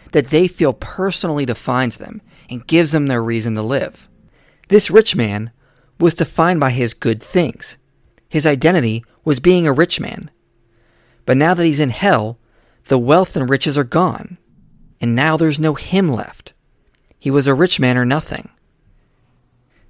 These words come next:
Jesus, in his wisdom, points out sin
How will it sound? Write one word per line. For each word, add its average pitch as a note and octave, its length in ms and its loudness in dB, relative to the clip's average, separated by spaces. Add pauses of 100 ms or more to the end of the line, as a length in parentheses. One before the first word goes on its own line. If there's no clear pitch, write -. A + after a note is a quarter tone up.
(240)
Jesus, D3+ 520 2
in - 140 -2
his B2 180 2
wisdom, A2 540 -4 (440)
points - 360 0
out C3+ 160 2
sin A2+ 560 0